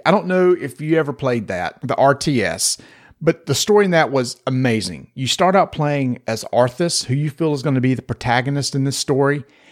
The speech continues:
He ends up being the antagonist and ends up becoming the Lich King. And there are characters that, uh, played in that game, such as Sylvanas Windrunner, Jaina Proudmoore,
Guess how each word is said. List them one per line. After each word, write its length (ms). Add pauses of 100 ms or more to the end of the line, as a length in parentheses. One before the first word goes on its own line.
He 200
ends 160
up 140
being 260
the 140
antagonist 800
and 80
ends 180
up 160
becoming 720
the 120
Lich 360
King. 360 (480)
And 120
there 120
are 60
characters 640
that, 360
uh, 200
played 360
in 120
that 180
game, 320
such 380
as 180
Sylvanas 800
Windrunner, 880 (180)
Jaina 300
Proudmoore, 1000